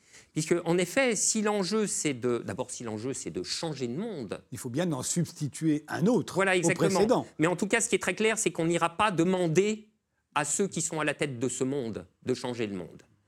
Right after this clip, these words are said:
Speaker 1: Ça, c'est une contradiction dans les termes. Ça se passera donc par d'autres processus historiques. Alors, bah là, montons en généralité. Si le monde, en fait, ça n'est pas tant le néolibéralisme lui-même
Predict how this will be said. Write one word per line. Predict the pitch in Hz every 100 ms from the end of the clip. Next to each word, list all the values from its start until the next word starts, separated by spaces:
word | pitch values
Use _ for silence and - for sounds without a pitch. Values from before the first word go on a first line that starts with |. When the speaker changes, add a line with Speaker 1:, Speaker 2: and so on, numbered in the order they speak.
| -
Speaker 1:
Ça, | 214
c'est | 208 185
une | 165
contradiction | 160 131 127 120 - 120
dans | 98
les | 90
termes. | 85 76 69 - _ -
Ça | -
se | 123
passera | - 131 117
donc | 170 208
par | 170 139
d'autres | 117 214 -
processus | - 147 - 120 170 -
historiques. | - - 101 85 - -
Alors, | - 67 -
bah | -
là, | 117
montons | 104 98 - 101
en | 92
généralité. | 95 120 175 202 240 202 - - -
Si | - - - 226
le | 175
monde, | 185 214 190 123 104 82 _ _ _ _
en | 160
fait, | 156 - 151 - - _ _ _ _
ça | -
n'est | 180 208
pas | 190
tant | - 185
le | 175
néolibéralisme | 147 156 170 165 156 147 139 143 - 135
lui-même | 123 139 139 131 120 101